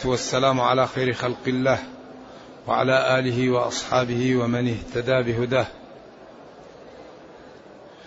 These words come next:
أما بعد، فإن هذه السورة تسمى سورة عبس، وهي من السور المكية باتفاق،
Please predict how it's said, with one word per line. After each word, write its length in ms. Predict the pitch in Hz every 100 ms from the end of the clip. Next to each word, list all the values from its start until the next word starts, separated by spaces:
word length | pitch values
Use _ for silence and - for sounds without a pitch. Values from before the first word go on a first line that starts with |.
| - - -
أما 260 | 120 147 147
بعد، 220 | 139 127
فإن 360 | 120 143 143
هذه 360 | 139 139 135 123
السورة 440 | 113 - 143 135
تسمى 520 | 127 - - 131 139 127
سورة 360 | - 135 127 -
عبس، 540 | 117 123 117 - - - - - - - - - - - - - - - - - - - - - - - - - - - - - 143 - - 143 - - - - - - - - - - -
وهي 320 | 131 151 147
من 180 | 135 135
السور 560 | 127 - 147 151 151 131 - - - - - - -
المكية 680 | 127 127 139 131 - 143 139
باتفاق، 600 | 120 120 - 123 101 107